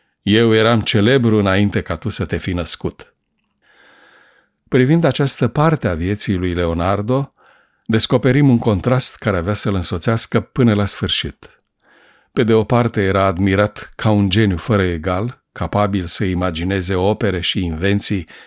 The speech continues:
care depășeau cu mult vremea sa. Iar pe de altă parte, multe dintre proiectele sale aveau un destin fragil,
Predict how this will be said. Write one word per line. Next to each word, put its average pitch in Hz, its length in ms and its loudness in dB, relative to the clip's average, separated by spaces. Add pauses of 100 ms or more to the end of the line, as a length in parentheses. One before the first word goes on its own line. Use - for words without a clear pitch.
care 101 200 -2
depășeau 98 500 0
cu 104 180 -4
mult 101 260 0
vremea 98 360 0
sa. - 380 -6 (680)
Iar 90 140 -2
pe 90 140 -4
de 82 80 -6
altă 104 280 0
parte, 107 540 -2 (460)
multe 143 420 4
dintre 95 360 -2
proiectele 95 600 -4
sale 110 480 -2 (400)
aveau 117 400 4
un 110 120 4
destin 101 420 0
fragil, 101 800 0